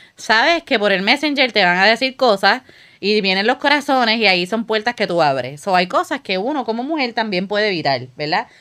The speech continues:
Si estás casada, quieres ese respeto, en el tiempo que yo estuve casada, ni usaba los stories.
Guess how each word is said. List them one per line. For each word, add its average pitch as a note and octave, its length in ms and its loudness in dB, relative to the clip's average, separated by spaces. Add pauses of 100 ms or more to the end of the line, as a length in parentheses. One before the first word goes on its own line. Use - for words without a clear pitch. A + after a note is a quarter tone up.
(100)
Si - 140 -4
estás F#3 200 -2
casada, A3 580 2
quieres F#3 200 0
ese F#3+ 180 -2
respeto, G#3 440 -2
en G3 100 -2
el E3+ 100 -6
tiempo E3 200 -8
que F#3 80 -4
yo - 20 -4
estuve F#3 160 -12
casada, F#3+ 420 0
ni D#3+ 440 -6
usaba E3 320 4
los C#3 140 -6
stories. B2 460 -10